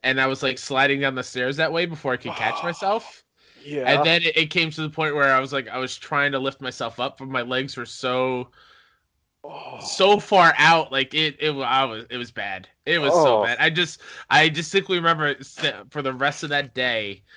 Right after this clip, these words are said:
Speaker 1: just staying in, on the couch, and I watched the, um, uh,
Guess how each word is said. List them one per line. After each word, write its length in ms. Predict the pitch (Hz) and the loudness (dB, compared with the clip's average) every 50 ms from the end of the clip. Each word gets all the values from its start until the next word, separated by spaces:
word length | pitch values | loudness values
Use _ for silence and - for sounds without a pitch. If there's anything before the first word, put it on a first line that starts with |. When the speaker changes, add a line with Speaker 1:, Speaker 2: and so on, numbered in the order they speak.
| - _ _ _ _ _ | -20 _ _ _ _ _
Speaker 1:
just 200 | - 139 139 - | -8 -6 -6 -6
staying 440 | - - 143 135 139 139 139 139 139 71 85 127 | -4 0 2 2 2 2 0 -2 -6 -10 -8 -6
in, 160 | 143 147 143 - | -6 -6 -6 -4
on 180 | 120 131 139 151 | -2 -2 -2 -2
the 80 | 170 | -2
couch, 560 | 156 156 143 131 127 123 - - - - - _ _ - - | -2 0 2 2 2 0 -6 -12 -14 -14 -16 _ _ -12 -6
and 140 | 123 127 | -2 -2
I 40 | 131 | 0
watched 540 | 127 120 127 127 131 123 - - - 117 123 | 0 0 -2 -4 -4 -4 -8 -14 -16 -14 -10
the, 300 | 120 127 120 117 117 117 | -8 -8 -6 -6 -4 -4
um, 480 | 117 113 113 110 107 107 104 107 107 - _ _ _ _ _ _ _ _ _ _ _ _ _ - | -4 -2 -4 -4 -6 -8 -10 -12 -18 -20 _ _ _ _ _ _ _ _ _ _ _ _ _ -6
uh, 420 | 104 113 113 110 110 110 110 110 | -4 -2 -2 -2 -2 -4 -6 -8